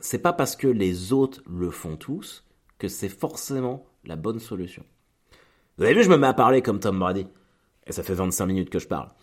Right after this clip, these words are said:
En tout cas, les amis, euh, je vous souhaite vraiment une semaine complètement kick-ass. Si vous êtes à Caen, euh, on se voit à Caen. Sinon, la prochaine date, hey, c'est en Suisse.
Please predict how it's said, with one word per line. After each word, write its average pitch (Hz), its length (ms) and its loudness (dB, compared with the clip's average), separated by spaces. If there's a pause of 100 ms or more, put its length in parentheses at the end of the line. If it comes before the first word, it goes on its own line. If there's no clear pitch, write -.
(340)
En 139 100 2
tout 143 100 0
cas, 165 120 10
les 143 160 12
amis, 139 300 4
euh, 95 720 -2 (140)
je 101 100 -2
vous 127 60 2
souhaite 123 200 6
vraiment 151 240 2
une 139 60 2
semaine 117 460 -2
complètement 120 500 -4
kick-ass. 120 580 -4 (880)
Si - 180 -2
vous 135 140 6
êtes 127 100 4
à 113 120 2
Caen, 117 340 0
euh, 85 240 -4
on 98 100 -6
se 95 80 -10
voit 101 160 0
à 92 100 -2
Caen. 127 220 -4 (380)
Sinon, 135 320 2
la 101 120 6
prochaine 120 880 0
date, 160 460 0
hey, 196 760 8 (360)
c'est - 160 -2
en 127 120 2
Suisse. - 600 4